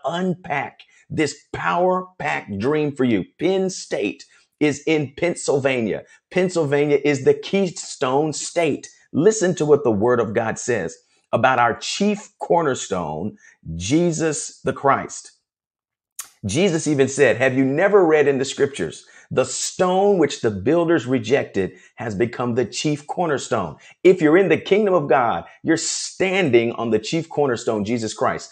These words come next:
So those on this team, Penn State, again, and I'm not pro Penn State or anti Michigan. This is just the dream.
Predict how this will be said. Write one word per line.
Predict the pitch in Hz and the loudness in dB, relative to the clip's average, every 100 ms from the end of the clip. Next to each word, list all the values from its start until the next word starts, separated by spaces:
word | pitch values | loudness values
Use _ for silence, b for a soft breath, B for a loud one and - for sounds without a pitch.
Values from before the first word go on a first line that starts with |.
| B B | B B
So | 135 117 | 0 4
those | 143 185 160 | 4 4 4
on | 151 | 2
this | 143 143 | 0 -2
team, | - 180 151 95 - | -4 -2 0 -2 -4
Penn | 156 160 | -4 -4
State, | - - 135 104 101 | -4 -2 0 0 -4
again, | 101 127 117 | -4 -2 0
and | 113 | 0
I'm | 123 | -2
not | 131 123 - | -2 -4 0
pro | 120 120 | 2 2
Penn | - 117 | 0 -8
State | - 123 113 | -2 2 2
or | - | 0
anti | 113 110 113 | -2 -4 -2
Michigan. | 123 127 104 - - b | -2 -2 -2 -4 -8 b
This | 147 147 | -4 -2
is | 135 | -2
just | 120 123 - | -2 -2 -2
the | 117 | -2
dream. | 127 127 92 | 0 0 -4